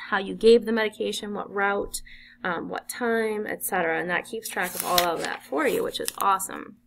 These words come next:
So we usually wait twenty to thirty minutes following drug administration. If the patient's gonna have a reaction, it's gonna happen in that time.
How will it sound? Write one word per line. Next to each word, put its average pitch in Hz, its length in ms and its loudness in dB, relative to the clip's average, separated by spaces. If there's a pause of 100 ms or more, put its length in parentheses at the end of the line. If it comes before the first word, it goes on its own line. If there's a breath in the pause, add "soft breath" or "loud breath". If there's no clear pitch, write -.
(1300 loud breath)
So - 180 6
we 240 100 4
usually 311 320 8
wait 214 240 10 (140)
twenty 214 280 4
to 226 80 4
thirty 196 280 2
minutes 180 260 -2
following 175 320 0
drug 175 240 0
administration. 208 840 0
If 226 200 -4
the - 80 -8
patient's 220 440 0
gonna 185 200 -2
have 175 460 2
a - 80 0
reaction, 175 580 -4
it's 208 220 -12
gonna 190 160 -4
happen 196 360 -2
in 175 220 -6
that 160 220 -4
time. - 460 -10